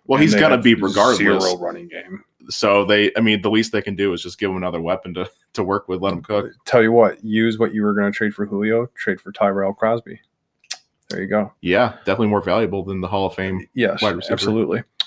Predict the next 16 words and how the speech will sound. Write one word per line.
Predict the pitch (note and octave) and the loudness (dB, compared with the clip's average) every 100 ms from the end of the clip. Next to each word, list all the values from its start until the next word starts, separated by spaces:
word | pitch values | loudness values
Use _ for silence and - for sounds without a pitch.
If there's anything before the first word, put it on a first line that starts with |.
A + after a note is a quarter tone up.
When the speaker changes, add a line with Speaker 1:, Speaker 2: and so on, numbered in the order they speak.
| - | 2
Speaker 2:
Uh, | C3 B2 B2 A#2+ A#2 | 6 8 8 8 6
one | C3 C3 | 4 2
more | C#3 | 2
team | D3+ | 4
that | C3 | 6
I | A#2 D3+ | 8 8
wanna | D#3+ B2 | 6 2
throw | B2 A2+ | 2 4
out | G#2 G2 | 4 2
there, | G#2 G2 G2+ - _ _ _ | -2 -2 -4 -8 _ _ _
and | B2 A#2+ A2 | 0 2 4
I | G#2+ D3 | 4 4
feel | D#3 C#3+ | 4 2
like | A#2 G#2 - | 2 -2 -2
this | B2+ C3+ - | -2 -2 -10
team | - C#3 C#3 D3 C#3+ | -8 -6 -4 -6 -8